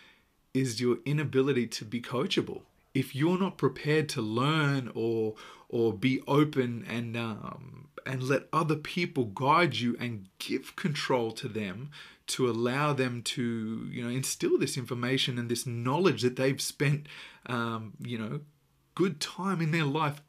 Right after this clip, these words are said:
earning that privilege and that right because they've experienced it and they know what they're talking about. If, if you,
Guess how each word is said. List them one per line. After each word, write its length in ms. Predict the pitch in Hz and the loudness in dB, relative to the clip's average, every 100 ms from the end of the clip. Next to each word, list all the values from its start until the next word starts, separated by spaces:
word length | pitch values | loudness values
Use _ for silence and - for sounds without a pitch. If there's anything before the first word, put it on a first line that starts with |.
| - | -4
earning 440 | 131 156 170 156 | 0 2 2 2
that 240 | 135 139 - | 0 -2 -2
privilege 400 | 147 147 139 120 | 0 2 2 0
and 100 | 131 | -2
that 120 | 113 | -2
right 440 | 101 117 147 - | 0 2 2 0
because 360 | 123 - 123 110 | -4 -4 -4 0
they've 200 | 117 107 | 0 0
experienced 800 | 110 - - 147 180 156 147 - | -4 -6 -4 0 2 0 -2 -4
it 100 | 101 | -4
and 180 | 113 117 | -4 -6
they 120 | 117 | -6
know 280 | 110 110 131 | -6 -4 -2
what 140 | 143 | 0
they're 100 | 123 | 2
talking 400 | 117 143 151 170 | 0 -2 -4 -2
about. 340 | 110 95 101 - - - - - _ _ _ _ _ _ - - - - | -4 -4 -8 -12 -18 -20 -20 -20 _ _ _ _ _ _ -20 -20 -20 -14
If, 300 | - 131 - | -6 -6 -2
if 180 | 151 147 | -2 -2
you, 420 | 139 175 175 131 | -2 -2 -2 -6